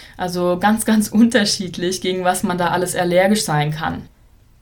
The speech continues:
Und gegen was man dann konkret allergisch ist, stellt symbolisch dar, was man wegschiebt oder mit was man nicht in Berührung kommen möchte. Zum Beispiel Heuschnupfen, also eine Allergie gegen Pollen,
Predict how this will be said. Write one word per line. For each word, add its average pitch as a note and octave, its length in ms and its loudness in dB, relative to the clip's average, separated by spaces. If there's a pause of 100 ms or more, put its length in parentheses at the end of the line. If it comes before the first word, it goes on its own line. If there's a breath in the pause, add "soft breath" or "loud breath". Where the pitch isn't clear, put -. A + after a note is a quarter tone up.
(400)
Und F#3+ 460 -2
gegen F#3 260 -2
was F3+ 220 0
man A3 160 6
dann G3+ 180 4
konkret G3+ 420 0
allergisch A#3 440 2
ist, A3 400 -4
stellt C4 580 -2
symbolisch G#3+ 680 4
dar, G#3+ 380 4
was F#3 260 2
man F#3 440 -2
wegschiebt E3 520 -4
oder D#3+ 380 0
mit E3 260 -8
was E3+ 200 0
man F3 200 0
nicht F#3 280 -2
in F3+ 160 -4
Berührung F3 400 2
kommen D3+ 240 -4
möchte. - 440 -8 (1040)
Zum G#3 160 0
Beispiel A#3 480 4
Heuschnupfen, A3+ 840 2 (280)
also F3 260 -4
eine F3 360 -2
Allergie F#3 400 2
gegen G3+ 240 2
Pollen, G#3 540 0